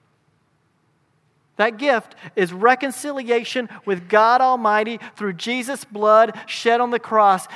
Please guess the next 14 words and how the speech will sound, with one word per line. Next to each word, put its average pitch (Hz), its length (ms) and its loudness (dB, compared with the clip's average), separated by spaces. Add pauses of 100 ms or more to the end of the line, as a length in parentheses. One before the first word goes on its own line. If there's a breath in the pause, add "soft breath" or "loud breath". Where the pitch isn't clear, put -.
And 202 120 -4
when 226 120 -2
you 349 120 0
receive 311 300 -2
a 254 80 -4
gift, 214 460 -2 (1200)
all 190 160 2
you 226 60 -4
have 226 80 -8
to 247 80 -14
do 202 120 0
is 170 120 -4
open 160 260 -8
it. 139 80 -16